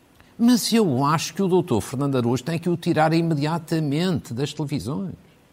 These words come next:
Esse jovem não sabe muito bem o que diz. É de uma insensibilidade enorme.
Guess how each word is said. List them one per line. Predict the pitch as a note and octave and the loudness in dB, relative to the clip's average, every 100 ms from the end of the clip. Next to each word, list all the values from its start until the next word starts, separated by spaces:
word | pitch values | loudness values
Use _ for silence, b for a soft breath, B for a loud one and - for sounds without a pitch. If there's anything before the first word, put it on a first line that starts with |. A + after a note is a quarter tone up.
| _ _ _ _ _ _ - | _ _ _ _ _ _ 0
Esse | C4 - - | 2 2 -2
jovem | F3 A#2 D#2+ G#2+ F#3 | -4 -4 -4 -2 -2
não | G3+ | -4
sabe | - G2+ D#2 | -6 -8 -6
muito | B2 C3 | -6 -6
bem | C3+ | -6
o | C#3+ | -6
que | G3 | -4
diz. | F3+ E3 D3 - _ _ _ B B - | -4 -4 -6 -14 _ _ _ B B 0
É | G#3 | 4
de | F3+ | 6
uma | A3 A3+ | 6 6
insensibilidade | G3 - A3+ - F3+ F#3+ F#3 F#3 F#3+ | 4 2 0 0 0 2 2 0 2
enorme. | A3 G#3 F#3+ F3 E3 | 2 4 4 2 -4